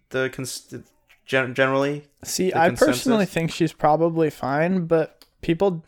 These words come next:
Speaker 2: tend to dislike
Speaker 1: I'm not a
Speaker 2: playing
Speaker 1: fan of
Speaker 2: against
Speaker 1: her, and I
Speaker 2: good
Speaker 1: know
Speaker 2: ones.
Speaker 1: our friend gr-, our friend group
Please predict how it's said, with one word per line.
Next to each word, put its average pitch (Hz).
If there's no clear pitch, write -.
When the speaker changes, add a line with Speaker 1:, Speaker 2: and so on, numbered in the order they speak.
Speaker 2:
tend 165
to 156
dislike 147
Speaker 1:
I'm 139
not 165
a -
Speaker 2:
playing 151
Speaker 1:
fan 139
of -
Speaker 2:
against 123
Speaker 1:
her, 120
and -
I 123
Speaker 2:
good 151
Speaker 1:
know 123
Speaker 2:
ones. 139
Speaker 1:
our 131
friend 127
gr-, 120
our 120
friend 117
group 113